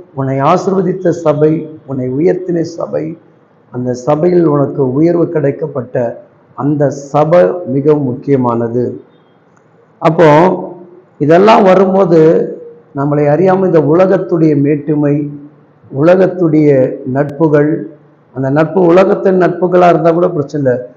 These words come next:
கிறிஸ்துடைய நட்பு வட்டாரமே நம்மளை என்ன பண்ணுது? தீயான வழிகளுக்கும் தீமையான காரியங்களுக்கும் நம்மளை கொண்டு போய் விடுகிறது.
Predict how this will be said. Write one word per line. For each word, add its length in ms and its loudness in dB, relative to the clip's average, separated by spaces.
கிறிஸ்துடைய 520 2
நட்பு 320 0
வட்டாரமே 640 4
நம்மளை 220 2
என்ன 180 2
பண்ணுது? 420 -4
தீயான 720 2
வழிகளுக்கும் 720 0
தீமையான 600 4
காரியங்களுக்கும் 960 0
நம்மளை 360 0
கொண்டு 260 0
போய் 140 4
விடுகிறது. 640 -4